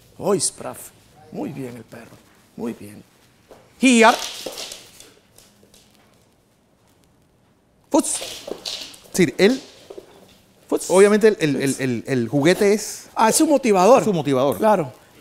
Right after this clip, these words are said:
Speaker 1: Y va progresivamente desapareciendo el juguete. Igual sistemáticamente asocio el olor genérico del ser humano,
Speaker 2: Ujú.
Speaker 1: ¿no? Eh, con el juego.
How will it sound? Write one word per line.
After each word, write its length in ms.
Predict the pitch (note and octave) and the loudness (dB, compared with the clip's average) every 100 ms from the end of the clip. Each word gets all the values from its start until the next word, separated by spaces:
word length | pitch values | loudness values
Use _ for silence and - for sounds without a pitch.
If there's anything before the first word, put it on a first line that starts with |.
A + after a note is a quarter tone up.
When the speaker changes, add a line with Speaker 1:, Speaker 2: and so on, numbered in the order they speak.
| - - | -14 -6
Speaker 1:
Y 80 | A#3+ | -4
va 400 | G#3+ D4 B3+ - | 0 -2 -2 -8
progresivamente 760 | - C4+ A3+ - C4 B3+ C#4 D4+ | -2 0 2 2 2 2 2 2
desapareciendo 680 | B3 G#3+ F3+ F3+ D#3+ G#3 | 2 2 0 -2 -2 -2
el 60 | G#3 | 0
juguete. 320 | A#3+ C#4 G#3+ | 0 0 0
Igual 240 | F#3+ A3 B3+ | 0 0 0
sistemáticamente 960 | C#4+ B3 A#3+ A#3+ B3+ A#3+ B3 A#3+ C#4 - - - - - | -2 -2 -2 -2 -2 0 -2 -2 -4 -6 -20 -20 -10 -2
asocio 420 | F3+ A#3 - A#3+ | 2 2 4 4
el 160 | A3 | 6
olor 280 | G3 G3+ A#3 | 6 6 6
genérico 460 | G#3 A#3 B3 A#3+ G#3 | 4 4 4 2 0
del 100 | F#3 | 0
ser 160 | - A3 | 4 4
humano, 440 | B3 A#3+ G#3 C#4 - - - - | 6 6 6 2 -4 -14 -14 -8
Speaker 2:
Ujú. 200 | C#3+ G3 | -8 -6
Speaker 1:
¿no? 240 | G#3 G#3+ C5 C5+ - | -2 0 -2 -6 -8
Eh, 240 | - F3+ F3 | -2 -2 -2
con 160 | F#3+ F#3+ | -2 0
el 60 | |
juego. 380 | E3 B3 F3 | 2 2 0